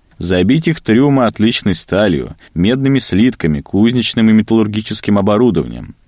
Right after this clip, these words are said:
Здесь было чем разжиться. У демов даже токарные станки имелись, примитивные, на конной тяге вместо твердосплавных резцов песчаная технология, но по местным меркам это чуть ли не вершина прогресса.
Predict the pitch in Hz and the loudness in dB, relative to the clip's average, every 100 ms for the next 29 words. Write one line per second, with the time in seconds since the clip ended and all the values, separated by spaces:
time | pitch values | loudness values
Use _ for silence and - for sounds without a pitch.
0 | _ 85 76 85 104 107 87 110 151 110 | _ -6 0 2 2 2 2 2 2 0
1 | - 78 78 69 65 - - - - _ | -2 -2 -2 -4 -10 -12 -16 -18 -20 _
2 | - 82 90 143 131 82 85 90 90 101 | -6 -2 0 2 2 2 2 0 0 -2
3 | - 110 110 110 - 101 82 113 139 90 | 0 0 0 0 -2 -2 0 0 2 0
4 | 71 65 - - _ - 80 82 - 117 | -2 -6 -16 -20 _ -4 0 0 2 2
5 | 123 73 - - - 90 90 - 104 98 | 2 -2 -8 -18 -6 -2 -2 0 0 2
6 | 87 - 113 123 82 73 90 98 92 92 | 0 -2 0 0 -2 -2 -2 -2 -2 -6
7 | 85 95 87 90 - 98 90 87 - 95 | -4 -2 -2 -6 -2 0 0 -2 -2 -4
8 | - - 95 - - - 101 - 104 92 | -4 -2 -2 -2 -12 -4 -2 0 0 0
9 | 90 82 90 101 98 101 95 95 87 - | -2 -4 -6 -2 0 0 0 0 -2 -6
10 | - 92 117 143 135 131 - 110 95 107 | -4 -2 0 0 0 0 0 0 2 2
11 | 131 - 113 110 135 - - 120 135 135 | 0 0 0 0 -2 -4 0 0 2 0
12 | 135 131 - 95 95 98 90 76 - - | 0 -2 -2 -2 -2 -2 -2 -4 -6 -10
13 | - | -16